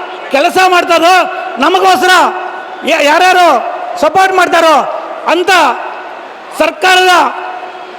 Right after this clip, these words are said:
ಉದ್ಯೋಗ ಮಾಡ್ತಾರವ ಎಲ್ಲ ಸರ್ವಿಸ್ ಅವ್ರಿಗೆ ನಾವು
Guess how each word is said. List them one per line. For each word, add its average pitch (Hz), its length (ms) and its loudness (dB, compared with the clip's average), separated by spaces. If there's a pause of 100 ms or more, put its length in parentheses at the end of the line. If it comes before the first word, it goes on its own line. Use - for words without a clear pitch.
(100)
ಉದ್ಯೋಗ 359 260 2 (140)
ಮಾಡ್ತಾರವ 349 360 2 (380)
ಎಲ್ಲ 349 140 2 (1160)
ಸರ್ವಿಸ್ 339 380 0
ಅವ್ರಿಗೆ 370 240 2 (720)
ನಾವು 359 200 2